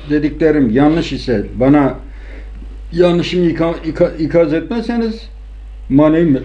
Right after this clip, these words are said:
mesuliyet size aittir." Bir tekinden cevap gelmedi.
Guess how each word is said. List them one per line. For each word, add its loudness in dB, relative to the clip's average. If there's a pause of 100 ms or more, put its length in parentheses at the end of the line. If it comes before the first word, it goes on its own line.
(140)
mesuliyet 4
size 0
aittir." -4 (1900)
Bir 4
tekinden 0
cevap 2
gelmedi. 0